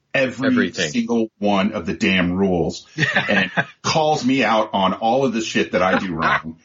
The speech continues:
Speaker 2: <laughs>
Speaker 1: which is fantastic, you know. Um, but she, she said, she said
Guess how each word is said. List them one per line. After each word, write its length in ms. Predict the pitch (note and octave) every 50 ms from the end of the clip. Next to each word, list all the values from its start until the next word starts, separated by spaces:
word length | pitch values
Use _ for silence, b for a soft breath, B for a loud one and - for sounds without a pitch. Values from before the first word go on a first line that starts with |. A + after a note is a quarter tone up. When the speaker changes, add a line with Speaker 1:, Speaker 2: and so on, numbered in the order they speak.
| - F#3
Speaker 2:
<laughs> 160 | F3+ - -
Speaker 1:
which 160 | A2 A2+ A2
is 120 | - D#3 -
fantastic, 1040 | - C3 G#2+ G2+ - - - - - G#3 A3+ - - - F#2 D2+ D#2 - - - b b b b b b b b b b b
you 120 | - G2+
know. 400 | F#2 E2+ F2 F2 F2 F#2 F#2+ b b b b b -
Um, 500 | G#2+ G2+ G2 F2+ E2+ E2 E2 E2 - - _ _ _ _ _ _ _ -
but 220 | D3+ - A2+ -
she, 140 | - - D#3
she 340 | - - - - - - B3+
said, 420 | - - A3+ C4 A3+ - - - -
she 160 | - - C#3+
said 220 | - - - E3